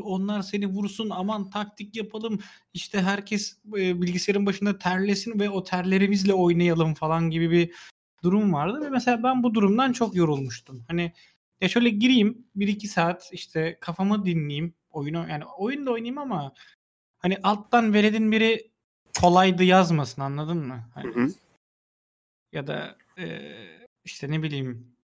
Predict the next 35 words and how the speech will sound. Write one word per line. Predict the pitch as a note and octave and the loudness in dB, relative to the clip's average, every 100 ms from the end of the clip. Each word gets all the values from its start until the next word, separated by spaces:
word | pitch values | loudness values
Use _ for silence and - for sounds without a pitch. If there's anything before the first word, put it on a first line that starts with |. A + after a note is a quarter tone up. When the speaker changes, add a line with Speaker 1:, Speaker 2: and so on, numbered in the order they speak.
| _ - - - _ - | _ -20 -20 -20 _ -6
Speaker 1:
aile | E3 C#3+ D3 D3+ | 0 0 0 0
bireylerime | D3 D3 C#3 C#3 C#3+ C#3+ C3+ - | 0 0 -2 -2 -2 -2 -4 -8
laf | C3+ C3+ - | -6 -4 0
gelsin | C#3 C3+ C#3+ | 0 0 -4
istemiyorum | C3 D3+ C#3 B2 A2+ A2+ | -4 -2 -2 -2 -2 -4
ben | A#2+ | -6
yani | A2+ A2+ | -8 -8
Speaker 2:
Çünkü | C3 | -4
Speaker 1:
artık | C3+ C#3 | -4 -4
Speaker 2:
bütün | C3+ - | -2 2
Speaker 1:
oyun | - | 4
oynarken. | D3 | 4
Speaker 2:
ecdadım | C#3+ D3 D3 D#3 C#3+ | 4 4 6 6 4
elden | C#3 C#3+ C#3+ | 4 2 2
geçmesin | C#3 C#3+ A#2 G#2 - | 0 -2 -4 -8 -8
yani. | F#2+ F#2 E2+ | -8 -10 -8
Speaker 1:
Aynen, | A3+ C#4+ A#3 D#3+ D3 | -4 0 2 2 2
gerek | F#3 C4 C4 | 2 2 -2
yok | C#3+ C#3+ | -6 -2
ya. | F3 | 2
On | G3+ | 2
üç | G#3 G#3 | 0 -2
yaşında | G3+ G#3+ G#3 | -4 -4 -2
çocuğun | G3+ F#3+ G3+ G#3 G3+ - - _ _ _ _ _ _ _ _ _ - | -2 -2 0 -2 -4 -12 -20 _ _ _ _ _ _ _ _ _ 0
ve | E3+ | 2
ecdadım | F3+ E3+ E3 F3 F3 F3 F#3+ | 4 4 4 2 2 0 -2
arasında | E3+ E3 F#3+ F3 | -2 -2 -2 -2
bir | D#3+ | 0
bağlantı | D3+ D3+ D#3+ E3 | 0 2 -2 -4
kurulsun | - E3 - E3+ | -6 -6 -4 -6
istemiyorum | - F3+ E3 B2 A#2+ | -4 0 0 0 0
ben | A#2+ | 0
artık. | A#2 - - - _ _ _ _ _ A#2+ | -2 -4 -12 -14 _ _ _ _ _ -16
Speaker 2:
Hı | |
hı. | G#2 G#2+ | -12 -12